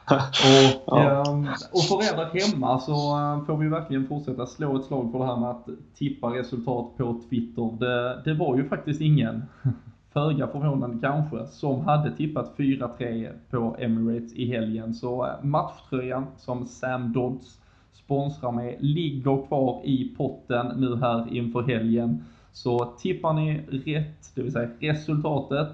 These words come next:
Speaker 1: och dessutom för att kunna särskilja er om det så skulle behövas, så är det minut och sista målskytt där som gäller också.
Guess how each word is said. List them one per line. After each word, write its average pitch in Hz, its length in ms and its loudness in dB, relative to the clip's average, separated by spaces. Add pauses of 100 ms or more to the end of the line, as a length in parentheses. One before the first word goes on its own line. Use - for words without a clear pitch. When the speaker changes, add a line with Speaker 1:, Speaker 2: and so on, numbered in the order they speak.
Speaker 1:
och 120 320 -2 (260)
dessutom 127 500 2
för 131 100 2
att 131 120 -4
kunna 147 160 0
särskilja 135 680 2
er 123 100 -2
om 123 140 -4
det 117 100 -2
så 127 220 0
skulle 123 260 0
behövas, 117 540 2 (320)
så - 100 -2
är 120 60 6
det 120 100 8
minut 123 800 6
och 120 340 0
sista - 500 0
målskytt 120 760 2
där 117 240 2
som 117 280 2
gäller 113 540 4
också. 117 400 -2